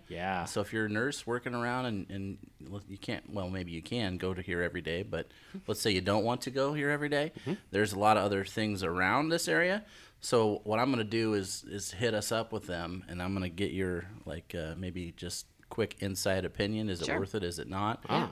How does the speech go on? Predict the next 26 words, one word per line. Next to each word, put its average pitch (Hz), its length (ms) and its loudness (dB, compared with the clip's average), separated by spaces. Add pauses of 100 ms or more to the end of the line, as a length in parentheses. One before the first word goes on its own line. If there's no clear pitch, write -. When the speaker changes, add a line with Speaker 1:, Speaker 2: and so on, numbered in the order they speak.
(100)
Speaker 2:
What's 101 260 2
the 104 80 2
Speaker 3:
Absolutely. 98 140 4
Speaker 2:
best - 160 2
thing 104 140 2
about 90 300 6
it? 147 220 2
Speaker 1:
Sweet. 110 300 -10
Speaker 2:
So 117 100 6
these 127 220 6
maybe 131 260 6
aren't 131 260 6
in 143 200 4
exactly 139 500 4
the 123 320 6 (220)
town, 135 320 10
but 120 80 6
they're 107 100 2
close, 110 460 6
or 98 120 6
they're, 101 200 4
you 117 100 0
know, 104 60 4
within 101 220 0
a - 40 -4
day's 95 540 -2